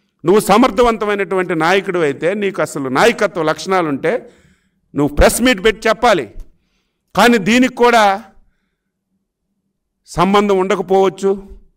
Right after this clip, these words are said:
"నేను ఒక్కనే మళ్ళీ డ్రామాలు ఆడడం మొదలుపెట్టాను, ప్రజలు నమ్మండి" అంటే ఎవడు నమ్ముతాడు?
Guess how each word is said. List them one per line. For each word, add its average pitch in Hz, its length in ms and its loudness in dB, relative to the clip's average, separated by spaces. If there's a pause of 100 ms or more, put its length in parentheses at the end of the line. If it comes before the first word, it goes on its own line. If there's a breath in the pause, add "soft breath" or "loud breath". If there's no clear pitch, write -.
"నేను 160 200 0
ఒక్కనే 190 560 0 (600 soft breath)
మళ్ళీ 202 280 2
డ్రామాలు 190 480 0
ఆడడం 185 300 -2
మొదలుపెట్టాను, 185 760 -2 (140)
ప్రజలు 170 300 2
నమ్మండి" 175 340 -2
అంటే 170 180 -4
ఎవడు 175 160 -2
నమ్ముతాడు? 190 500 -4